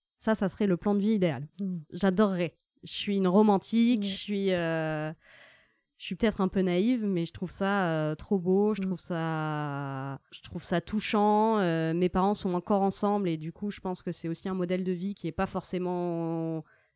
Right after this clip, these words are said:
Speaker 1: idéalisé, qui pour moi existe et qui est
Speaker 2: Mm.
Speaker 1: capable, euh, enfin, qui est, qui est possible plutôt. Mais je ne veux pas d'enfant. Ça, c'est une, euh,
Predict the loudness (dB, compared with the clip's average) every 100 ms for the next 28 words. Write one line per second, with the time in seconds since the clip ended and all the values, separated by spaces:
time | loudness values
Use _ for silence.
0 | _ -4 0 2 2 0 0 0 -2 -6
1 | -8 -6 -4 -4 -4 -4 -4 -6 -6 -8
2 | -6 -6 -4 -2 0 -2 -2 -2 -4 -4
3 | -6 -8 -8 -10 -10 -12 -12 _ -14 -8
4 | -6 -4 -6 -6 _ -12 -10 -10 _ _
5 | 0 4 4 4 4 4 4 4 2 2
6 | 2 2 4 6 6 2 -2 -2 -2 -4
7 | -2 -2 -2 0 -2 -2 -2 -4 -4 -4
8 | -4 -6 -6 -8 -10 -10 -12 -12 -14